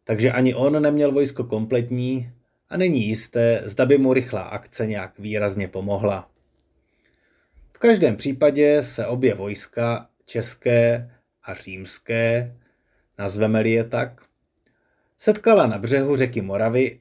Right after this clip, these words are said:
mezi vesnicemi Suché Kruty, neboli Dürnkrut, a hradem Stilfried, buď dvacátého čtvrtého nebo až dvacátého pátého srpna dvanáct set sedmdesát osm.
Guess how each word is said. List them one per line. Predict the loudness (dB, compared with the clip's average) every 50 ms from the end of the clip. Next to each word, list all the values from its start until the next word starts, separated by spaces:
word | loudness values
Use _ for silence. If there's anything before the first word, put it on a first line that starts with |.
| _
mezi | -6 -6 -6 -4 -6
vesnicemi | -8 -8 -8 -6 -6 -6 -2 0 0 0 0 -2
Suché | -2 -2 -2 -2 -2 -4 -6 -6
Kruty, | -8 -10 -12 -12 -12 -10 -8 -8 -8 -8 -10 -12 _ _ _ _ _ _ -12
neboli | -10 -8 -8 -8 -10 -12 -10
Dürnkrut, | -8 -6 -6 -4 -4 -6 -6 -8 -8 -2 0 2 2 2 0 -6 _ -20 -20 _ _ _ _ _ _ _ _ _ _ _ _ _
a | -14 -8
hradem | -2 2 4 4 4 4 2 0 -2 -6 -10 -12 _ _ _
Stilfried, | -20 -20 -16 -10 -4 -2 0 0 0 -2 -4 -10 -10 -12 -16 -18 _ _ _ _ _ _ _ _ _ _ _ _ _ _ _ _ _ _ _ 0
buď | 2 2 2 0 -2 -4
dvacátého | 0 2 2 2 2 4 2 2 2 2 -2 -2 -4
čtvrtého | -6 -12 -10 -8 -8 -6 -2 0 2 2 4 4 4 4 2 2 0 0
nebo | -2 -2 -2 -2 -4
až | -4 -4 -6
dvacátého | -6 -6 -6 -6 -4 -4 -4 -4 -4 -4 -8 -10 -10
pátého | -10 -12 -10 -8 -8 -6 -4 -2 -2 -2 -4
srpna | -6 -8 -10 -10 -10 -10 -10 -10 -8 -10 -12 -14 _ -8
dvanáct | -6 -6 -4 -4 -4 -6 -6
set | -8 -8 -8
sedmdesát | -8 -8 -8 -6 -8 -8 -8 -8 -8 -10 -10 -10 -12
osm. | -14 -12 -8 -8 -6 -6 -8 -10